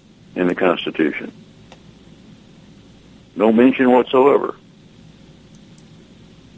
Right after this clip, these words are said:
No right to abortion granted in the Constitution. Yet we have Supreme Court justices coming out and saying that these are constitutional rights.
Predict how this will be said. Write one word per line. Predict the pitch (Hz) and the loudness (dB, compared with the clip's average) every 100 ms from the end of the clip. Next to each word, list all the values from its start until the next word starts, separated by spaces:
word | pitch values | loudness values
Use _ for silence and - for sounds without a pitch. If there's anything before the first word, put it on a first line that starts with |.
| - - - - _ _ - | -20 -20 -20 -20 _ _ -4
No | 117 117 | 0 4
right | 131 135 - | 4 2 2
to | 131 | 4
abortion | 110 107 143 143 - 76 - - | 4 4 4 4 0 -8 -8 -6
granted | 90 90 85 85 | -2 0 0 -2
in | 82 | -4
the | |
Constitution. | 80 90 - - - 78 - - - - - - - - - - - - - - - - - - - - - - - | -2 -2 -4 -8 -4 -4 -4 -10 -18 -20 -20 -20 -20 -20 -20 -20 -20 -20 -20 -20 -20 -20 -20 -20 -20 -20 -20 -12 -2
Yet | 101 | 0
we | 101 98 | 0 2
have | 110 98 - | 2 2 -2
Supreme | 95 110 117 | -2 0 0
Court | 135 123 110 | 2 0 2
justices | 117 107 - 101 104 98 | 0 -2 -2 -10 -8 -4
coming | 104 98 92 | -2 -2 0
out | 92 95 | 0 -2
and | 87 85 | -4 -4
saying | 95 90 85 | -2 -2 -2
that | 80 - | -6 -8
these | 90 92 - | -8 -8 -2
are | 90 85 80 _ _ _ _ _ - - | 4 4 2 _ _ _ _ _ -20 -16
constitutional | - 107 101 - - 90 85 87 85 | -4 -4 -4 -8 -6 -4 -2 0 0
rights. | 90 80 - | 2 0 -4